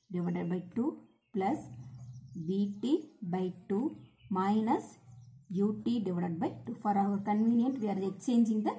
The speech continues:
terms. Two U two U T minus U T by two by two plus V T divided by two. So, here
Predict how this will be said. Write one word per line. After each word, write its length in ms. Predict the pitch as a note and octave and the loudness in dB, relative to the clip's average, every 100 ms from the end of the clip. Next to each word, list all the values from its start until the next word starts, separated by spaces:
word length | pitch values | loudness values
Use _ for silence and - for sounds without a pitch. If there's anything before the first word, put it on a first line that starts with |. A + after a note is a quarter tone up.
| - - _ - | -6 -20 _ 2
terms. 500 | G#3 G#3 F4+ - - _ _ _ _ _ _ - | 6 6 4 0 -14 _ _ _ _ _ _ -2
Two 340 | B3 D#4 A4+ - _ _ _ _ - | 2 2 0 -8 _ _ _ _ -8
U 400 | F3+ F3+ G3 G3+ - | -2 0 0 0 0
two 240 | A#3+ E4 - _ _ _ | 0 0 -4 _ _ _
U 220 | G3 G3+ - | -4 -2 0
T 220 | A#3+ - - - _ | -2 -2 -8 -20 _
minus 600 | F#3 F#3+ G3 G#3+ A#3 E4 - - - - - - | -4 0 4 6 6 4 0 -14 -20 -20 -20 -8
U 500 | F3 F3 G3 G3+ - | -2 2 2 0 0
T 280 | A3+ E4 - - _ _ _ _ _ _ - | 2 2 0 -16 _ _ _ _ _ _ -6
by 240 | F3+ F#3+ F#3+ - | -4 -4 -6 -8
two 300 | - D4+ - - _ - | -4 -4 -6 -18 _ -4
by 260 | F3+ F#3+ F#3+ - | 0 0 -2 -6
two 260 | C4 D#4 - - _ _ _ _ | -4 -4 -6 -20 _ _ _ _
plus 360 | G#3 C#4+ - - _ - | 0 0 0 -12 _ -10
V 360 | E3+ G3 G#3+ G#3+ | -2 0 -2 -2
T 200 | B3+ D#4+ A3 | -2 -2 -2
divided 360 | F3+ F3+ E3+ | -2 -4 -2
by 160 | F#3+ A#3 - | -4 -4 -8
two. 180 | - - - _ _ _ _ _ _ _ | -8 -8 -10 _ _ _ _ _ _ _
So, 200 | - A#3 A#3+ | -4 -2 2
here 300 | A3 E4 | 2 0